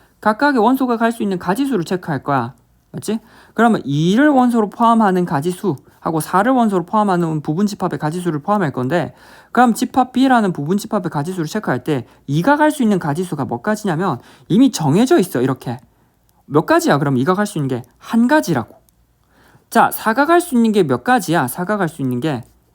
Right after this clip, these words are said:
한 가지라고. 자, 그럼 육하고 팔에 대해서는 아무런 말이 없지. 그럼 육은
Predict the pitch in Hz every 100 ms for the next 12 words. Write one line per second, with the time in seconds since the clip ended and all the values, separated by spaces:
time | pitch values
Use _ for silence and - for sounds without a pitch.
0 | _ _ _ _ _ _ _ - 214 220
1 | 262 165 123 113 - _ _ _ - -
2 | - 226 262 254 170 262 359 349 269 269
3 | 277 247 190 190 - 139 196 294 240 165
4 | 233 170 - 208 147 - - 214 127 165
5 | 240 294 147